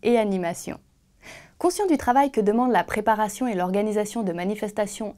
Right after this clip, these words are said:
et événements en tout genre, Romuald Animation vous propose ses services et met toute son équipe à votre disposition pour vous aider et vous accompagner dans vos projets. Nous assurons la location de tout le matériel de sonorisation,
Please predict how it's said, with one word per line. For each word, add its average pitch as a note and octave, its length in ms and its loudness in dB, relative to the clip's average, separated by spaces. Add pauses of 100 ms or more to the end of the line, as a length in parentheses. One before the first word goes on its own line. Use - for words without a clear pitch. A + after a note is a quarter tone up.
(100)
et B3+ 180 4
événements A3+ 400 2
en G#3 100 -2
tout A#3 140 -4
genre, A#3 300 0 (420)
Romuald D#4 420 4
Animation C#4 540 4
vous C4 160 2
propose C#4 400 0
ses - 160 -4
services A3+ 520 -2 (320)
et C4+ 160 6
met C4+ 200 6
toute F4 260 -2
son F4+ 140 0
équipe C#4+ 320 2
à A#3+ 80 4
votre A3+ 240 -2
disposition A#3 760 0
pour B3+ 220 0
vous A3 240 0
aider G#3 440 0
et A3 140 0
vous G3+ 220 -2
accompagner F#3+ 540 -2
dans F3 120 -2
vos F#3 140 0
projets. F3 500 -2 (540)
Nous F#3 200 0
assurons A3+ 340 2
la B3 120 4
location B3+ 540 0
de A#3 100 2
tout G#3+ 160 -2
le G4 80 4
matériel B3+ 560 0
de A3 100 0
sonorisation, A3 960 0